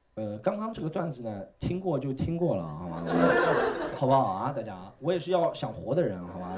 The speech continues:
那千万不要往上发，好不好？那往上发，记住啊，我的艺名叫做李诞。好的。<laughs> 往上。<laughs>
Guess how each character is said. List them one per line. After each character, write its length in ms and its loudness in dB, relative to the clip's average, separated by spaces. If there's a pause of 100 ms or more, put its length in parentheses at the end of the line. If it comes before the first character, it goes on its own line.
(600)
那 80 8
千 140 8
万 100 10
不 60 8
要 80 10
往 220 6
上 180 0
发， 220 0
好 100 -4
不 100 -8
好？ 220 -10
那 80 4
往 160 8
上 160 0
发， 100 6
记 160 -4
住 100 -2
啊， 60 0
我 60 -2
的 80 -6
艺 100 -6
名 200 -2
叫 100 0
做 120 0
李 80 -4
诞。 300 -4 (180)
好 200 2
的。 60 10
<laughs> 1300 12
往 100 12
上。 880 10
<laughs> 60 -16